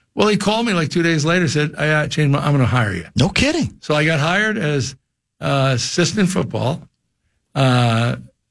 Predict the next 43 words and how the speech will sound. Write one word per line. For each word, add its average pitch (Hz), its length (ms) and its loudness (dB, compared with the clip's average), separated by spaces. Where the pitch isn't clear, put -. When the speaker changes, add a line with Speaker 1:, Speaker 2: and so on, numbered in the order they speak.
Speaker 1:
physical 160 360 0
education 165 640 0
teacher, 110 500 -8
uh, 120 560 2
and 135 420 0
there 135 140 0
was 139 140 2
only 208 260 0
two 147 220 -4
full-time 131 500 0
guys, 131 500 -2
Sam 135 360 0
and 113 100 -2
me. 151 160 2
We, 135 100 -4
we 175 120 4
had 170 160 2
other 175 200 -2
guys 147 300 -2
that 127 100 -4
would 120 160 -2
work 151 300 0
and 139 80 -8
coach, 160 260 0
Speaker 2:
Yeah. 123 140 4
Speaker 1:
like 107 80 0
the 123 80 -4
guy 135 220 0
that 139 80 0
ran 131 180 0
the 127 80 0
gas 131 320 0
station 131 500 0
and 120 280 2
the 127 60 2
mailman, 135 640 2
and 123 160 0
they'd 139 160 -2
show 139 180 0
up 123 100 -2
for 120 120 -6
practice. 143 580 -2
Uh, 123 420 2